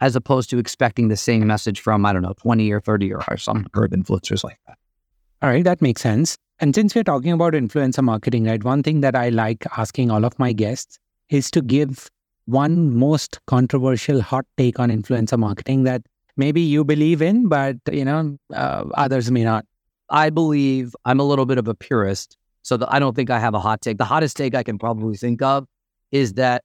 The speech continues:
Speaker 1: as consumers become more and more sophisticated,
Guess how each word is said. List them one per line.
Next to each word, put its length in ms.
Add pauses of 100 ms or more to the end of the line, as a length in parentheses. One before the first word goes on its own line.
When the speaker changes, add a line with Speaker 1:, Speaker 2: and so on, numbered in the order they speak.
Speaker 1:
as 340
consumers 720
become 420
more 300
and 100
more 200
sophisticated, 880